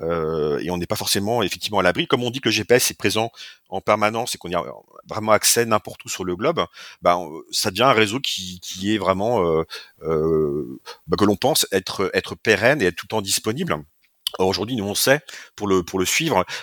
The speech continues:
on sait qu'il y a des zones dans le globe où, euh, l'accès au G P S est aujourd'hui plus possible. On pense à tout ce qui est zone de, zone de conflit. Donc, nous, aujourd'hui, euh, et vous trouverez des informations en s-, en source ouverte là-dessus, hein, euh, euh, au large de, d'enclaves,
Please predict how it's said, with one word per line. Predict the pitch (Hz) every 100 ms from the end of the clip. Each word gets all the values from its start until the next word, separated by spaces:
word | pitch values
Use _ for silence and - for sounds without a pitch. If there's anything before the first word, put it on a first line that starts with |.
| -
on | 85
sait | 151
qu'il | 101
y | 95
a |
des |
zones | 98 147 117 80 85
dans | 85 110
le | 101
globe | 95 143 185 95 80 -
où, | 117 127 110
euh, | 87
l'accès | 90 98 - 123
au | 101
G | 95
P | 107
S | 117 - -
est | 87
aujourd'hui | 90 85 85 101
plus | -
possible. | - 95 - 190 90 - - - - -
On |
pense | 92 98
à | 95
tout | -
ce | -
qui | 95
est |
zone | 95 95 82
de, | 85 85
zone | 82 90
de | 85
conflit. | - 98 - 160
Donc, | 180 - 117
nous, |
aujourd'hui, | 95 92 92 120 113
euh, | 80 - - - _ -
et | 82
vous | 85
trouverez | - 82
des | 92
informations | 85 87 87 - 98
en |
s-, | - -
en | 87
source | - -
ouverte | - -
là-dessus, | 110 - -
hein, | 113 113 95
euh, | 80 - - -
euh, | 80 78 73
au | 92
large | 101 113 107
de, | 87 87 85 82
d'enclaves, | 101 98 104 107 101